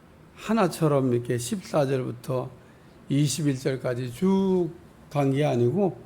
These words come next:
동그라미를 십사 절에서 이제 십구 절까지,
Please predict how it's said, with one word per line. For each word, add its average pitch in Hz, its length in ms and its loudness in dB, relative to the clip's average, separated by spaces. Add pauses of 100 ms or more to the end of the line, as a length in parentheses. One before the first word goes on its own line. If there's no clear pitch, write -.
(600)
동그라미를 156 960 4
십사 156 600 -2
절에서 131 680 0 (640)
이제 113 360 -6
십구 - 460 -6
절까지, 123 540 0